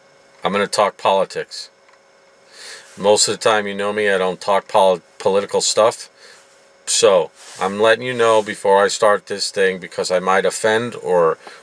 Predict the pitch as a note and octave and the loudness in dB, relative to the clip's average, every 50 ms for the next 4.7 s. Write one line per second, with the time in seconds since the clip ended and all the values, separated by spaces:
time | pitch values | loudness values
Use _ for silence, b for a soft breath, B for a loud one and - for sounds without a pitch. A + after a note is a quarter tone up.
0 | B B - C#3 C3+ C3 - - G#2 F#2 F#2 F#2 F#2+ F#2 F2+ - - - - - | B B 2 2 2 2 0 -2 -2 0 0 0 0 0 -2 -6 -16 -10 -4 -2
1 | G2+ G2 F#2+ - - - A#2+ A2 G#2+ - - A2 G#2+ G2 G#2 G2+ G#2 G2+ F#2+ F#2+ | 0 0 0 -2 0 0 2 2 2 0 -4 -8 -6 -2 -2 -2 -2 -2 -4 -6
2 | G2 G2+ G#2 G#2 G#2+ A2 A2 A2 A2+ A#2+ A#2+ - - - A#2 G#2+ G2 F2 E2 D#2 | -4 0 2 4 4 4 4 4 2 2 -2 -4 -10 -6 -4 -2 -2 -2 -2 -6
3 | - - - F2+ F2+ F#2+ F#2+ F#2+ G2+ G2+ G2+ G2+ G2+ F#2 - - A#2+ A#2 G#2+ - | -10 -12 -10 -4 -2 0 2 4 4 4 2 2 0 -4 -4 -2 0 0 0 0
4 | - G2+ F2+ E2+ - - E2+ D#2+ D2+ C#2+ C2+ B1+ - - | -2 -4 -4 -4 -6 -6 -4 -4 -4 -4 -6 -10 -12 -16